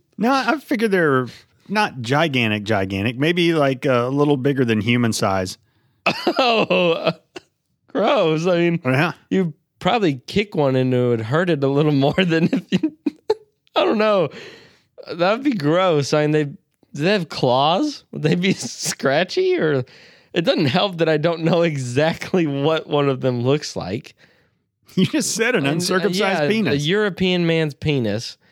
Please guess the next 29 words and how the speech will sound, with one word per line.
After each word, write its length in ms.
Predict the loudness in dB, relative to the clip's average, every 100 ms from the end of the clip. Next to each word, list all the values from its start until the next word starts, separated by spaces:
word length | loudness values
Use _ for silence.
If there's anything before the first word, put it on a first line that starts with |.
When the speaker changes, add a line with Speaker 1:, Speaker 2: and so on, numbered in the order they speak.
| _ _ _
Speaker 2:
But 340 | -8 -2 0 2
<laughs> 200 | 0 0
Speaker 1:
Another 220 | 0 2
stereotype. 680 | 0 2 2 0 0 0 -2 -12 -20 _ -10 -10 _ -16 _ -12 -10
Speaker 2:
I 240 | -6 -4
mean, 160 | -2 -2
yeah. 280 | -2 -2 -4 -6 -20 -20 -20 -18 -2
But 360 | 0 0 -4 _ _ _ _ _
not 240 | -2 0 2
for 140 | 2
a 60 | 2
horror 380 | 2 0 2 2
movie. 340 | 2 2 2
It'd 120 | 2
have 200 | 0 0
to 80 | -2
be 160 | 0 2
like 200 | 2 2
a 80 | 0
s-, 220 | 0 -6
Zombievers 960 | -8 -2 0 0 2 0 2 0 0
style 920 | -4 -10 -4 0 2 2 2 0 -4 _ _ -6
Speaker 1:
Yeah. 460 | 0 2 2 2 -2
Speaker 2:
spoof 580 | -8 -16 -4 -2 0 -4
thing. 240 | -8 -2
Speaker 1:
I'm 180 | 0 2
just 180 | 2 0
saying, 340 | 2 2 2
I 540 | 0 0 2 2 2